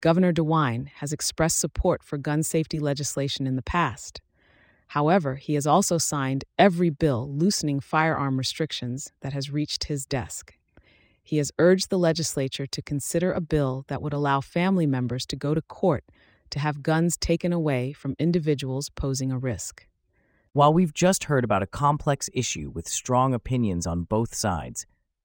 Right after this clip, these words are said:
Speaker 2: let's now turn our attention to the U K, where Labour leader Keir Starmer has declared that Labour is back in the service of working people,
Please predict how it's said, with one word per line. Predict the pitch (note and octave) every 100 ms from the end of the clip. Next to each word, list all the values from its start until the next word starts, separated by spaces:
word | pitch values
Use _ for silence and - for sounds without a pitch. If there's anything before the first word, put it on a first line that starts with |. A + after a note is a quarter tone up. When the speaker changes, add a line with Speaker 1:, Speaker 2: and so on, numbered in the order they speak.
| _
Speaker 2:
let's | C#3+ F#3+ -
now | F3+ D#3+
turn | - D3 C3+
our | A#2+
attention | G#2+ A2 E2+ E2+ D#2 -
to | -
the | F#2+
U | F2+ A2
K, | - A#2 D2+ - _ _ _ -
where | A2+
Labour | A2+ C3+ C#3 C3
leader | A2 F#2 E2
Keir | - - C3
Starmer | - - B2 G#2 - - _ -
has | A#2+
declared | - - - C#3 E2+ D#2+ _
that | - -
Labour | A#2+ D3 D#3 D#3
is | - G2+
back | - B2+ C#3 D3
in | C3
the | B2
service | - B2 A2+ -
of | G2+
working | G#2 F#2+ F#2 E2+
people, | D2+ - -